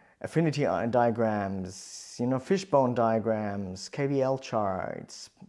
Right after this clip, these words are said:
and agile workflows, so workflow charts, all of this one.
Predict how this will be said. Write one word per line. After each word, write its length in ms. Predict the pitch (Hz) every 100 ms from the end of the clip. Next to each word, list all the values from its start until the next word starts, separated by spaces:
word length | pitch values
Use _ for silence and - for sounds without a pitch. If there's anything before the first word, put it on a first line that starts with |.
| _
and 420 | - 120 117 117 110
agile 360 | 113 131 135
workflows, 640 | 151 175 175 - 123 110
so 140 | - 113
workflow 540 | 147 165 - 127 113
charts, 560 | 107 107 98 85 - -
all 240 | - 165
of 120 | 127
this 140 | 131
one. 100 | 131